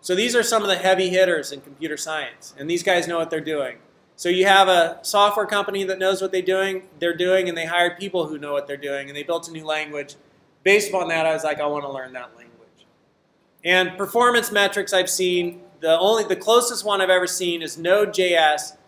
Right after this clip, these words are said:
is, uh, half as fast as Go. So Go is twice as fast as Node. And other than that, nobody's, nobody's close. And performance is key,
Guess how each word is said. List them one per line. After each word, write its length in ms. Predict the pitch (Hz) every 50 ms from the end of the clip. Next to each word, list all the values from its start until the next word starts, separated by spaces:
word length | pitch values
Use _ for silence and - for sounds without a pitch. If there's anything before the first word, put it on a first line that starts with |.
| _ _ _ _ _ _ -
is, 320 | 165 165 165 160 156 160
uh, 300 | 160 156 151 147 143 147
half 320 | - 180 196 196 190 190
as 120 | 190 - -
fast 360 | - 170 160 151 143 - -
as 120 | 139 123
Go. 300 | - - 135 120 113 110 - _ _ _ _ _ _ _ _ _ -
So 120 | - 156
Go 260 | 160 156 180 190 185
is 120 | 180 170 -
twice 340 | - 180 175 170 160 - 170
as 80 | 151
fast 340 | - - 151 147 139 - -
as 140 | 139 123 -
Node. 320 | 135 127 120 117 113 110 - _ _ _ _ _ _ _ _ _ _ _ -
And 160 | 143 156 170
other 140 | 175 190 196
than 100 | 190 175
that, 240 | 175 170 165 - 156
nobody's, 560 | 165 175 175 170 165 156 156 147 143 139 143
nobody's 380 | 151 151 151 143 143 139 127 -
close. 480 | - - 120 120 113 110 - - - _ _ _ _ _ _ _ _ -
And 120 | 170 170
performance 520 | 175 190 185 - 240 240 226 220 214 208 -
is 120 | 185 156
key, 320 | - - 143 127 113 110